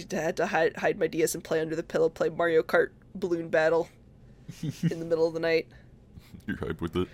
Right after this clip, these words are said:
Speaker 1: <laughs>
Speaker 2: To double back, I, I, I do wanna bring up something interesting that I just
Speaker 1: Mm-hmm,
Speaker 2: learned
Speaker 1: mm-hmm.
Speaker 2: about Furigraph, like, just right now.
Speaker 1: Oh,
Speaker 2: uh,
Speaker 1: nice,
Speaker 2: 'cause
Speaker 1: yeah.
Speaker 2: it was a, it was a topic.
Speaker 1: Yeah.
Speaker 2: Briefly. I don't know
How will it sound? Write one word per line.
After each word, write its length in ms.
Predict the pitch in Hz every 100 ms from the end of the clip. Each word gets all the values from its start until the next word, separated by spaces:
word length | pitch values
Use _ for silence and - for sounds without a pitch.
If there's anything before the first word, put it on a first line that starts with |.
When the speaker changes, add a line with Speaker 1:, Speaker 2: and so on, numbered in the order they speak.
| -
Speaker 1:
<laughs> 600 | - - - - - - - - - - - - - - -
Speaker 2:
To 80 | 139
double 340 | 127 170 330 170
back, 240 | 101 101
I, 280 | 98 - 101
I, 40 | 101 95
I 80 |
do 180 | 98 104
wanna 260 | 139 98 80
bring 220 | 80 73
up 240 | 76 -
something 400 | - 78 - - -
interesting 460 | 80 - - -
that 100 | -
I 80 | 62
just 180 | 220 196
Speaker 1:
Mm-hmm, 100 | -
Speaker 2:
learned 160 | -
Speaker 1:
mm-hmm. 100 | 175
Speaker 2:
about 100 | -
Furigraph, 540 | - 55 65 - 53 -
like, 100 | -
just 220 | - -
right 180 | 53 50
now. 240 | 50 55 - -
Speaker 1:
Oh, 60 |
Speaker 2:
uh, 40 | 339
Speaker 1:
nice, 240 | 302 -
Speaker 2:
'cause 120 | -
Speaker 1:
yeah. 60 | 92
Speaker 2:
it 60 |
was 140 | - -
a, 40 | - - -
it 140 | 104 95
was 180 | 101
a 60 | 85
topic. 460 | - - - - - - -
Speaker 1:
Yeah. 140 | - - -
Speaker 2:
Briefly. 400 | - 65 - 53 - - - - - - - - - - - - - - - - - - - - -
I 120 | - 151
don't 220 | 208 233
know 640 | 185 180 170 127 98 78